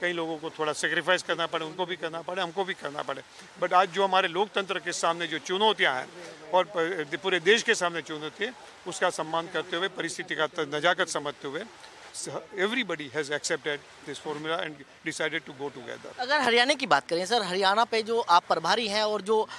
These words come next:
Speaker 2: अभी, अ, मौजूदा अध्यक्ष हैं, चाहे दीप-, अ, भूपेंद्र सिंह हुड्डा की बात कर लेते हैं, वो मना कर रहे थे कि आम आदमी पार्टी के साथ गठबंधन नहीं हुआ, लेकिन आखिर हो गया। आप कैसे accept जो है वो लोग करेंगे?
Speaker 1: जब तक आपका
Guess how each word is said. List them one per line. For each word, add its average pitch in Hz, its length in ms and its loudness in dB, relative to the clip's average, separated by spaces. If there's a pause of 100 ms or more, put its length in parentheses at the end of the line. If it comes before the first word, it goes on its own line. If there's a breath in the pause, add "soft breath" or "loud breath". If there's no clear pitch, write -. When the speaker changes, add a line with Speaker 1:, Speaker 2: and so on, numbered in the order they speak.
(140 loud breath)
Speaker 2:
अभी, 190 420 6
अ, 147 180 10
मौजूदा 185 380 4
अध्यक्ष 190 380 2
हैं, 190 180 6
चाहे 180 440 4
दीप-, 170 220 -6
अ, 160 160 6
भूपेंद्र 175 400 -2
सिंह 185 160 -6
हुड्डा 175 180 -2
की 180 80 -10
बात 165 160 2
कर 175 80 -8
लेते 190 180 -4
हैं, 220 60 4
वो 220 120 2
मना 208 240 0
कर 214 160 0
रहे 214 120 4
थे 226 120 -2
कि 247 200 -4 (240 loud breath)
आम 214 140 10
आदमी 233 200 8
पार्टी 196 280 4
के 196 80 0
साथ 214 160 4
गठबंधन 185 460 0
नहीं 165 160 -2
हुआ, 170 140 2
लेकिन 226 300 2
आखिर 208 360 6
हो 226 100 6
गया। 240 200 8
आप 262 100 6 (100)
कैसे 262 280 6 (280 loud breath)
accept 262 480 4
जो 233 160 4
है 247 100 8
वो 240 140 4
लोग 220 180 4
करेंगे? 135 340 0 (240)
Speaker 1:
जब 190 160 4 (220)
तक 208 120 2 (120)
आपका 185 540 4